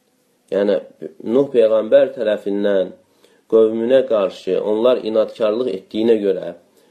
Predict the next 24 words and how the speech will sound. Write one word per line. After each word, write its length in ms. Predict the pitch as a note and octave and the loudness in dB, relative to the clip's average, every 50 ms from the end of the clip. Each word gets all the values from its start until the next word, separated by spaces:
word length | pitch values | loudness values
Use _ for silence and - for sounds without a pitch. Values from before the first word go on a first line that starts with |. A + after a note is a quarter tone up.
| _ _ _ _ _ - | _ _ _ _ _ -14
və 280 | - F#2 G2 A2 A2+ A2+ A2 A2+ A2 A2 | -8 -2 2 2 4 4 4 2 2 -2
küfr 320 | - - D#3+ C#3+ C#3+ B2+ A2 | -8 -10 -10 -4 0 0 0
etdiklərinə 640 | G#2 - - F#2+ - - G#2 G#2 G2+ G2+ G#2+ A2+ A2 | 0 -2 -8 -16 -8 -2 0 0 0 0 0 0 -2
görə 300 | G2+ G2 F#2+ F2+ F2+ F2+ F#2 F#2+ G2 - _ _ _ _ _ _ _ _ _ _ _ _ _ _ _ _ _ _ _ _ _ _ - | 0 -2 -2 -2 -2 -2 -4 -4 -6 -8 _ _ _ _ _ _ _ _ _ _ _ _ _ _ _ _ _ _ _ _ _ _ 0
dua 280 | A#2 A#2+ A#2+ A#2+ G#2+ | 4 4 6 6 6
edir. 300 | G2 F#2+ F2 F2+ D#2 - - - _ _ _ _ _ _ _ _ _ - | 4 2 -2 -4 -12 -14 -16 -20 _ _ _ _ _ _ _ _ _ -2
Kəmə 260 | - B2+ C#3+ D#3 D#3+ D#3 | 0 2 4 4 4 4
da'a 280 | D#3+ F3 E3+ E3+ E3+ D#3+ | 2 0 0 0 -2 0
Musa 440 | D#3+ E3+ F#3 F3+ F3+ - D#3+ D3+ C3+ | 0 0 -2 -2 0 0 0 0 0
ala 320 | C3 C3+ C3 C3+ C3 C3 B2+ | 0 0 0 0 0 0 -2
Fir'aun 520 | B2+ - C#3 C3 A#2+ B2 D3 D3 C#3+ C#3 | -2 -4 -2 0 2 2 2 2 2 0
və 200 | B2 A#2 A#2 A#2 A2+ | 0 2 2 2 4
mələihi 640 | B2 C3+ D3 D3+ C#3 A#2+ G2 A#2 A#2 A2 G#2+ G#2 G2+ | 4 4 4 4 4 2 2 -2 -4 -4 -4 -6 -6
fi 160 | - G#2+ G#2 G2 | -4 -4 -4 -2
qavli. 460 | - - A#2+ B2 A#2 G#2+ G#2 A2+ B2+ B2+ - - _ _ _ _ _ _ _ - | 0 4 4 4 4 4 0 -2 -4 -6 -8 -16 _ _ _ _ _ _ _ -4
Necə 340 | - B2 D3 D3 - A#2 G#2+ G#2+ | 0 2 2 2 2 0 -4 -4
ki, 200 | - - C#3 D3+ E3 F#3 - _ _ _ _ _ _ _ _ _ | -2 -2 0 0 0 -2 -6 _ _ _ _ _ _ _ _ _
e, 200 | - - G#2+ G#2+ | -4 0 2 2
Musa 300 | G#2+ A2 A#2 A#2 - D#3 D#3 | 2 0 -2 -2 0 0 0
Peyğəmbər 720 | D#3 C3+ A2+ A2 G#2 G2+ G2+ G2 G2 G2+ A#2 B2 C#3 D3 - - - _ _ _ | 0 0 -2 0 0 0 -2 -2 -2 0 0 0 0 -2 -4 -8 -20 _ _ _
Firavuna 720 | _ - - B2+ A#2+ G#2 G2+ A#2+ A#2+ A#2 A#2 B2 C3+ D3 D3 | _ -10 -6 -4 -2 0 2 2 2 2 2 0 0 0 0
və 120 | C3+ A#2 A2 | -2 -4 -4
Firavunun 460 | A2+ - A2 G#2+ A2 A2+ C3+ D3+ D3 | -6 -8 -6 -4 -2 -2 -2 -4 -2
əyanlarına 880 | - A#2+ A#2+ A#2+ A#2+ A2+ A2 A2 A#2 A#2 G#2+ G#2 G#2+ A2 A2+ A#2+ B2+ B2+ | 0 2 2 4 4 4 2 2 2 2 2 2 2 0 0 0 0 0